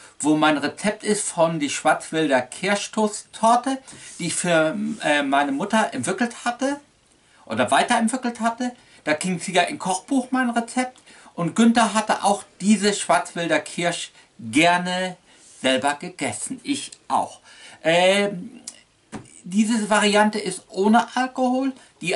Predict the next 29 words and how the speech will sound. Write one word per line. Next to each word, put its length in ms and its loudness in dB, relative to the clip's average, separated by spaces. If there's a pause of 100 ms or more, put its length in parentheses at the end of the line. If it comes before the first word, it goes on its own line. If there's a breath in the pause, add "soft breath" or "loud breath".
(140)
Variante 580 4
mit 200 -4 (200)
Alkohol, 380 2
da 80 2
kann 180 -4
man 180 2
etwas 360 -6
den 220 -4
Boden 320 2
tränken 360 -2
und 240 -10
in 260 -8
der 220 0
weißen 400 0
Sahne 380 0 (340 soft breath)
ein 120 -8
bisschen, 680 2 (160)
ein 180 -4
halbes 360 0
Kirsch, 440 -2 (160)
äh, 400 2 (340 soft breath)
Schnapsglas, 920 0 (640 soft breath)
äh, 440 0
Kirschwasser 680 -6
reingeben. 320 -12
Aber 160 -6
diese 300 2
Variante 500 2
ist 380 -10